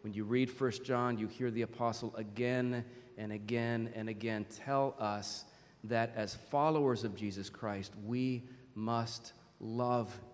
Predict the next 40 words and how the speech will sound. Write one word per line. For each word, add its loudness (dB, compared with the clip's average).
each -8
other. -8
In 0
today's 4
passage, 0
the 2
apostle 2
begins -2
to -6
define -2
his -6
terms. -4
He -8
tells -4
us -4
what 2
it 2
is, 4
what 0
it -6
means 2
for -4
us -4
to -8
love. 0
And, 0
uh, 6
so 4
the 2
question 0
that 2
I 0
basically 0
want 2
to -2
ask 4
about 0
today's -2
passage -6
is, -4